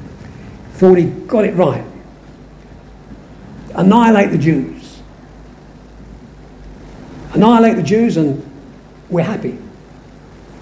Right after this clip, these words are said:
But then God intervenes.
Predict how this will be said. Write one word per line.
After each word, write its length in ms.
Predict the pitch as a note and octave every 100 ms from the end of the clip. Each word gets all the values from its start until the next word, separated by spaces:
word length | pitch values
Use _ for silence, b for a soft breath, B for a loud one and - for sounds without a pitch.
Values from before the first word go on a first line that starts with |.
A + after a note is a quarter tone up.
| - - - - - - - - - -
But 80 | D#3
then 160 | E3+
God 180 | E3 F3
intervenes. 800 | E3+ E3 E3+ F#3+ C3 - - -